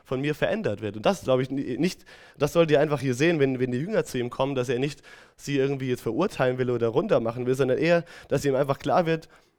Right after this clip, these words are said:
sie haben da eine Denkweise, die einfach nicht gut ist, aber ich möchte ihnen einfach die richtige Denkweise auch hier wieder geben. Und deswegen spricht er nochmal zu ihnen, wenn sie wieder mit diesem Thema ankommen,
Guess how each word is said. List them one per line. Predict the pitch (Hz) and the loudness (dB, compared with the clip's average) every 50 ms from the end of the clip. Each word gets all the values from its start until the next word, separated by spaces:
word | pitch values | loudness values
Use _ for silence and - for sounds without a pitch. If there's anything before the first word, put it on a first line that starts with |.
| _ _ _ _ _ _ _ _ | _ _ _ _ _ _ _ _
sie | - 131 135 | -4 -2 0
haben | 147 180 190 180 165 | 0 0 0 0 0
da | 151 | 0
eine | 135 135 | 0 2
Denkweise, | 127 147 165 202 185 160 139 139 135 131 | 2 2 0 0 0 0 0 0 0 -2
die | 123 135 135 135 131 - | -6 -4 -4 -4 -6 -6
einfach | - 143 156 147 131 | -4 -4 -4 -2 -4
nicht | 113 110 - | -4 -6 -8
gut | - 214 220 185 | -10 -10 -8 -6
ist, | 131 - | -4 -2
aber | 135 123 127 | -2 -2 -2
ich | 139 135 | -2 -2
möchte | 147 151 147 - 143 | -2 -2 -2 -4 -6
ihnen | 127 | -4
einfach | 123 139 147 143 151 143 135 - - - - - _ _ _ _ _ _ _ _ _ _ _ _ _ _ _ _ _ _ _ _ - | -2 -2 -2 0 -2 -4 -4 -6 -18 -20 -20 -20 _ _ _ _ _ _ _ _ _ _ _ _ _ _ _ _ _ _ _ _ -6
die | 143 | -4
richtige | 127 147 165 - 156 143 | -4 -4 -4 -4 -4 -2
Denkweise | 139 135 151 170 - - 139 135 131 131 | 0 0 0 0 2 0 0 2 2 2
auch | 120 - | 0 -2
hier | - - 220 190 | -4 -6 -4 -2
wieder | 160 151 135 127 | 0 0 0 0
geben. | 123 131 175 196 180 131 117 | 2 4 4 4 4 2 0
Und | 120 120 | 0 0
deswegen | 135 - 135 147 151 156 143 147 | 0 0 0 0 0 0 -2 -4
spricht | - - - 151 - | -6 -4 -4 -2 0
er | 151 139 | 2 2
nochmal | 180 226 - - 139 131 | 0 0 2 0 0 0
zu | - 127 | 0 -4
ihnen, | 127 131 131 | -4 -2 0
wenn | 131 131 131 | 0 0 0
sie | 131 127 | -2 -6
wieder | 127 185 247 254 185 | -4 -2 -2 0 -2
mit | 160 156 | -2 -4
diesem | 156 151 143 | -6 -8 -6
Thema | - 160 156 147 139 139 | -4 -4 0 0 0 0
ankommen, | 135 127 - - 165 165 190 196 | -2 -4 -4 -2 -2 -2 -4 -6